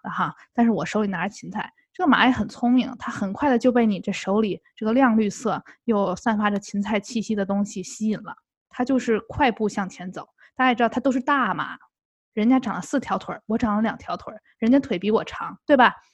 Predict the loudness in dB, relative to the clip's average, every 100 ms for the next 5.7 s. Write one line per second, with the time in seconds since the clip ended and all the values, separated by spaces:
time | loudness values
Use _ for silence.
0 | _ 2 2 2 4 4 4 0 -6 2
1 | 2 2 0 4 4 4 2 0 -4 -10
2 | -6 -4 -4 _ -6 -4 -2 -2 -4 _
3 | -10 -2 0 4 4 4 0 -2 -8 -10
4 | -6 -6 -6 -4 -2 4 4 2 0 2
5 | 2 2 -4 -6 -12 -12